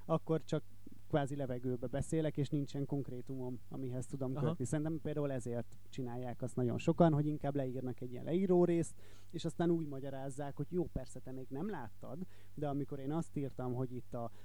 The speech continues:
Speaker 1: Rómeó az igazából, nem tudom, nem az erkélyhez beszél, hanem egy fatörzshöz, az azért fontos, mert a, a rendezői koncepcióba ez így
Speaker 2: Aha,
Speaker 1: illeszkedik.
Speaker 2: aha, aha.
Speaker 1: Sze-, szerintem.
Speaker 2: Oké, akkor ki olvas kritikát? Tehát, hogy, ö,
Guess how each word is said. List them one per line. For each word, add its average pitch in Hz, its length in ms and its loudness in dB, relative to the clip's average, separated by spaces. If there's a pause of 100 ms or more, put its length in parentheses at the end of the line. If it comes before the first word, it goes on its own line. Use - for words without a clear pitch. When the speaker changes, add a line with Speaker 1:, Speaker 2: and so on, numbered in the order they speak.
Speaker 1:
Rómeó 143 800 10 (180)
az 117 180 -4
igazából, 113 840 -6
nem 139 240 -6
tudom, 185 380 6
nem 135 240 0
az 117 120 -4
erkélyhez 139 720 -2
beszél, 123 440 -6
hanem 117 300 -6
egy 110 180 -8
fatörzshöz, 202 800 4 (260)
az 135 140 -4
azért 143 380 0
fontos, 143 540 0
mert 123 300 -4
a, 120 60 -4 (200)
a 127 140 -8
rendezői 123 500 -4
koncepcióba 123 800 -4
ez 120 160 -6
így 120 180 -6
Speaker 2:
Aha, 120 80 -4
Speaker 1:
illeszkedik. 117 440 -6
Speaker 2:
aha, 165 180 0
aha. 160 220 2 (540)
Speaker 1:
Sze-, 135 260 -2
szerintem. 117 520 -2
Speaker 2:
Oké, 123 200 -8
akkor 190 220 0
ki - 140 -4
olvas 208 320 0
kritikát? 135 540 -6 (640)
Tehát, 143 200 -8
hogy, 151 200 -6
ö, 151 240 -4